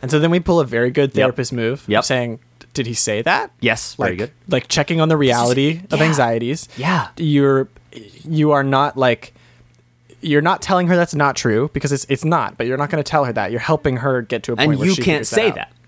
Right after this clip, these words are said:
Speaker 1: Yeah.
Speaker 2: So, yeah, like, you can't be the one to say that.
Speaker 1: Mm-hmm.
Speaker 2: And, and the more, that is, this is, I'm liking this game more and more as we, as we're reflecting on it, especially
Speaker 1: Yeah.
Speaker 2: because the best answers are, n-, it, it's not necessarily about what you believe,
Speaker 1: Mm-hmm.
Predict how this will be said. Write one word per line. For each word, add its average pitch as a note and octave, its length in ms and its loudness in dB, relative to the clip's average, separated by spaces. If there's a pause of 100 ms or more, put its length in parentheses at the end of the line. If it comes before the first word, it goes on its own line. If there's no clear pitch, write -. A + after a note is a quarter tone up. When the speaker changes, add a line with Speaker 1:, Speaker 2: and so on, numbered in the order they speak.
(120)
Speaker 1:
Yeah. B2+ 80 4
Speaker 2:
So, B2 140 -2
yeah, B2+ 200 0
like, G#2+ 200 -2
you D#3 140 2
can't D3+ 240 0
be B2+ 100 0
the A2+ 80 0
one G2+ 160 0
to G2 60 -4
say E3+ 200 0
that. - 180 -12
Speaker 1:
Mm-hmm. C#3+ 140 2
Speaker 2:
And, C#3+ 180 0
and B2+ 160 2
the B2 60 0
more, E3+ 360 2 (300)
that C#3 220 0
is, D#3+ 220 -2
this C3+ 380 -2
is, - 160 0 (760)
I'm G#2+ 120 -2
liking F3 300 0
this C#4 160 0
game C#4 280 0
more F#3 300 2
and G3+ 100 -2
more B3 200 2
as F3+ 160 0
we, D#3 280 0
as B2+ 180 0
we're C3+ 240 2 (240)
reflecting C3 720 -2
on G#2 120 2
it, G2 80 -2
especially G2 560 0
Speaker 1:
Yeah. G2 40 -4
Speaker 2:
because B2 440 0
the A#2+ 220 0
best D#3 500 -2
answers E3+ 480 2
are, A#2+ 160 4
n-, A2+ 200 0 (240)
it, C3 200 0
it's D3+ 140 -2
not A3+ 360 0
necessarily F#3+ 400 2
about A2+ 240 2
what A#2+ 180 2
you A#2 220 0
believe, F#2+ 460 -4
Speaker 1:
Mm-hmm. D3+ 360 2